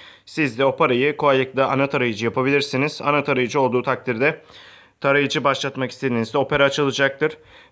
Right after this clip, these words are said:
Ve ekrandaki adımları takip edip Windows cihazınızdan ana tarayıcı yapabilirsiniz. Telefonunuzdan yapmak istiyorsanız telefonunuzun ayarlar tarayıcı bölümüne girerek yine Opera'yı ana tarayıcı haline getirebilirsiniz.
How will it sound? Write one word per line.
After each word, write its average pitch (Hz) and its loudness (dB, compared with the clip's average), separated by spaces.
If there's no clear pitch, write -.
Ve 135 2
ekrandaki 147 0
adımları 127 0
takip 127 0
edip 139 -2
Windows 139 0
cihazınızdan 117 -2
ana 135 0
tarayıcı 113 -2
yapabilirsiniz. 139 -2
Telefonunuzdan 139 0
yapmak 127 -2
istiyorsanız 131 -4
telefonunuzun 131 -2
ayarlar 127 0
tarayıcı 139 2
bölümüne 113 0
girerek 131 0
yine 135 2
Opera'yı 127 0
ana 139 0
tarayıcı 120 -2
haline 127 0
getirebilirsiniz. 127 -2